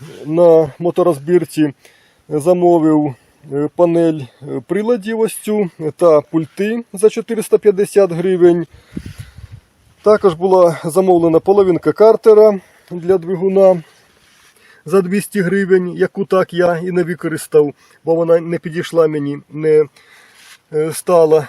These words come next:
гарно до іншої половинки цього двигуна. Е, також два рази замовляв нові запчастини. Е,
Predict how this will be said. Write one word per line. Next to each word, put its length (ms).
гарно 480
до 340
іншої 420
половинки 680
цього 460
двигуна. 720
Е, 260
також 520
два 560
рази 380
замовляв 680
нові 260
запчастини. 840
Е, 260